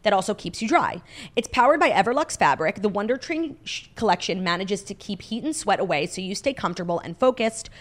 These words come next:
Sweat wicking and quick drying material is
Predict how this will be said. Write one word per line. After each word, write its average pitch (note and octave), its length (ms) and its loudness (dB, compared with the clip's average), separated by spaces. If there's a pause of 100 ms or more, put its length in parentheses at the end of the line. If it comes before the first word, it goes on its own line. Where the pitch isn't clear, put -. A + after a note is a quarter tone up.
(220)
Sweat C4+ 520 2
wicking C#4+ 320 2
and G#3 160 -2
quick G#3 180 -2
drying F#3 300 0
material A3 680 6
is F#3+ 300 0